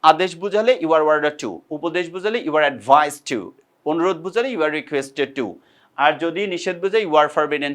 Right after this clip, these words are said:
to"। Even আদেশ, উপদেশ, অনুরোধ, নিষেধ যদি না বোঝানো হয়, তাহলে লিখবেন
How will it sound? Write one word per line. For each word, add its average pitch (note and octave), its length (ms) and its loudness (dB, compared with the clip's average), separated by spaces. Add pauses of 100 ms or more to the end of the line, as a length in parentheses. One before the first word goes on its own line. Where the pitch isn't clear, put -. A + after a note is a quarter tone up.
(120)
to"। G#3+ 160 -2 (720)
Even A#3 460 2 (400)
আদেশ, F3 420 4
উপদেশ, F3 440 -6
অনুরোধ, E3 240 -8
নিষেধ D#3 380 -8
যদি D3+ 200 -10
না C#3+ 140 2
বোঝানো C3+ 320 -4
হয়, E3 280 4 (320)
তাহলে D3+ 220 0
লিখবেন E3 300 -2